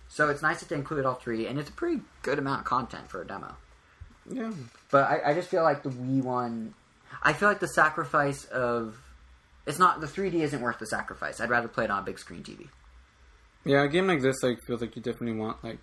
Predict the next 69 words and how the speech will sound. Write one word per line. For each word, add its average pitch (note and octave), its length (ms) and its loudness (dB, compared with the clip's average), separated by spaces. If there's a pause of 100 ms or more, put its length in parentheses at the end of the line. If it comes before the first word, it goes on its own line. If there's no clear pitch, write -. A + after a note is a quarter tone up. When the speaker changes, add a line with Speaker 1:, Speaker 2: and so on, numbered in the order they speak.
(120)
Speaker 2:
the A2 60 -8
bigger A2+ 400 0
Speaker 1:
Yeah, A#2 180 4
and D#3 100 2
the E3+ 40 4
three A3 240 0
D A3+ 140 2
isn't F3 180 0
Speaker 2:
I D#3 60 6
mean, F3 120 8
like D#3+ 100 4
Speaker 1:
that D3+ 300 4
spectacular. C3 680 0
Like C#3 160 2
I E3 60 2
said, D#3+ 180 -2
there's D#3 160 0
little F3 160 2
things E3+ 240 -4
coming D3+ 220 -4
out C3 80 -6
the - 80 -14
screen, E3+ 320 -2
there's, C#3 240 -2
there's B2 240 0
layers, C3 680 2 (300)
but, D3+ 200 6
like, C#3 300 2
the, C#3+ 140 6
the C3 180 2
Speaker 2:
Like, A#2+ 140 4
I - 20 0
can C3 140 4
Speaker 1:
silhouette F#3+ 140 6 (180)
Speaker 2:
only - 60 0
Speaker 1:
scene, G#3 260 2
it C#3+ 80 -2
really, E3+ 300 4
it's C#3 120 -2
just D3 200 -4
set D3+ 180 2
back C3 240 2
halfway, G#2 400 -4
and G#2 100 -6
that's G2+ 220 -6
it. - 140 -8 (180)
Speaker 2:
Like, D3 140 4
I D#3+ 40 4
can E3+ 140 2
Speaker 1:
There's F3+ 80 4
Speaker 2:
only F3+ 100 4
Speaker 1:
nothing D3 140 8
Speaker 2:
imagine C#3+ 240 4
Speaker 1:
else. C3+ 80 2
Speaker 2:
how C3+ 100 6
the B2 220 6
P C3 200 0
S A#2 120 0
three A#2+ 240 0
or A#2 100 6
Xbox A#2 440 -2
version A2+ 260 -2
would C3+ 80 4
Speaker 1:
Oh, A#2+ 120 4
they C3 140 4
Speaker 2:
look. C3 160 2
Speaker 1:
look G#2+ 100 -8
really G2+ 280 0
good. F2+ 240 -6